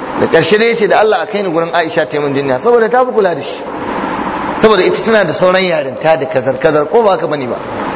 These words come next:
Ya ce a kai shi, matan suka yadda a kai shi. A hannunsa ta rasu, a hannunta ya rasu. Tana rike da shi kamar yadda uwa take rike da ɗanta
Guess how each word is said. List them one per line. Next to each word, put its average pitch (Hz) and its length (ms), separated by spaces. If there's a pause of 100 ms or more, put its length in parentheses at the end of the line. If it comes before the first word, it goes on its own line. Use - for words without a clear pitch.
(1120)
Ya 196 100
ce 208 100
a 156 120
kai 185 120
shi, 175 120
matan 190 320
suka - 160
yadda 147 240
a - 20
kai 147 160
shi. - 160 (1800)
A 151 60 (100)
hannunsa 220 560
ta 180 120
rasu, 135 240 (560)
a 151 40 (160)
hannunta 226 480
ya 170 140
rasu. - 220 (840)
Tana 190 340
rike 151 220
da 185 80
shi 175 140
kamar 170 240
yadda 185 200 (200)
uwa 226 280
take 196 280
rike 180 200
da 147 80
ɗanta 180 420